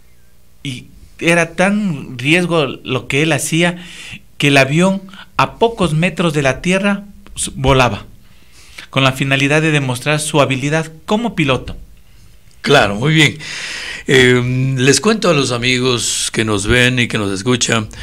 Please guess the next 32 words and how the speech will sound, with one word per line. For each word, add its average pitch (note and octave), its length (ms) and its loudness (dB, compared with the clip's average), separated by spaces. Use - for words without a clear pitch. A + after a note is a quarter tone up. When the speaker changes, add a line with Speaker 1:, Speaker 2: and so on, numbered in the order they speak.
Speaker 2:
y G#2+ 120 0
a G#2 100 2
ti, C3 160 2
Fernando, A#2+ 920 0
pues - 600 -6
algo B2 480 -2
que G2 360 -2
me F#2+ 180 -4
llena A#2+ 300 0
de G2 380 -2
orgullo, A#2+ 480 0
de G2 80 -4
satisfacción A2 800 -6
y F#2+ 60 -8
queda G#2+ 240 0
para F#2+ 140 -4
la F2+ 60 -6
historia, G#2+ 420 -2
es - 100 -6
que - 120 -4
pude G3+ 200 4
conversar D3+ 560 2
con A#2+ 760 0
la A2 140 2
primera G3 380 4
reina F3+ 720 4
de B2+ 200 -2
Cuenca, G#2 440 -2
doña A#2+ 360 -4
Lolita B2+ 640 -4
Carrasco B2 840 -2
Vintimilla. A2 720 -2